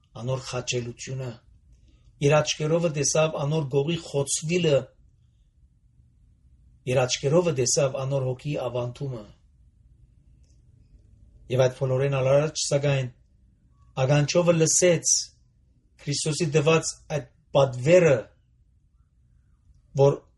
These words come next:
որդի, ահավասիկ քու մայրը դեր եղիր իրեն, և ով մայր, ահավասիկ քու որդիդ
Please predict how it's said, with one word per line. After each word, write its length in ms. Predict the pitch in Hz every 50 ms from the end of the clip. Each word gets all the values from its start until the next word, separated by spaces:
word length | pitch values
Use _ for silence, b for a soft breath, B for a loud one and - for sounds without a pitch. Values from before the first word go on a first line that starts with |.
| _ _ _ _ _ _ _ -
որդի, 600 | 131 120 127 139 151 147 - - - 180 190 185 165 135 110 - - _ _ _ _ _ _ _ _ _ _ _ _ _ _ _ _ _
ահավասիկ 540 | 139 135 143 143 156 147 143 - 147 143 -
քու 160 | - - 143 135
մայրը 380 | 135 139 143 147 143 127 135 123 - - 135
դեր 320 | 120 123 135 151 175 165
եղիր 360 | 160 139 127 117 120 120 113 110
իրեն, 240 | 104 117 117 113 104 - - _ _ _ _ _ _ _ _ _ _ _ _ _ _ _ - _
և 220 | - 139 131 127 -
ով 300 | - - 160 160 156 147 135
մայր, 380 | 135 135 135 135 135 131 127 -
ահավասիկ 540 | - 135 135 139 135 135 131 - - 131 -
քու 200 | _ _ 139 131
որդիդ 680 | 123 131 135 123 123 - - - 131 131 123 - - -